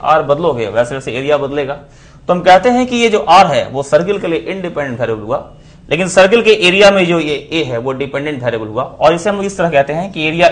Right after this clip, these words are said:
A is some function of R which is equal to pi R square। यहाँ, यहाँ आप ध्यान देने की जरूरत है कि इंडिपेंडेंट variable R और dependent variable ए,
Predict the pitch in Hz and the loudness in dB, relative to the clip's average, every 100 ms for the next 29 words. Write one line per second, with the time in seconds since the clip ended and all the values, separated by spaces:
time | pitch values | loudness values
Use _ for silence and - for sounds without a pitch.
0 | 160 165 175 - - - - - 185 196 | 2 -2 -2 -10 -20 -20 -20 -6 0 0
1 | 180 - 220 247 247 208 190 175 147 - | 0 2 4 4 4 2 0 2 2 6
2 | 135 151 - 131 143 151 143 143 170 170 | 4 4 -2 -12 -6 -6 -6 -4 -4 -4
3 | 170 135 127 117 104 - 87 98 - - | -2 0 2 2 0 -6 -10 -10 -14 -20
4 | - - - - 147 175 190 196 185 240 | -20 -20 -20 -2 4 6 6 4 4 2
5 | 233 214 175 143 127 143 156 - - - | 2 0 -2 -2 -2 0 -2 -4 -18 -20
6 | - - - - 196 - 180 185 185 196 | -20 -20 -8 -4 -2 -2 0 0 2 2
7 | 233 202 165 151 151 131 147 170 - - | 4 2 2 0 0 4 4 2 -10 -20
8 | - - 160 156 165 180 208 180 165 160 | -8 0 2 2 0 0 -2 2 2 2
9 | 165 143 110 104 | -2 -2 -2 -8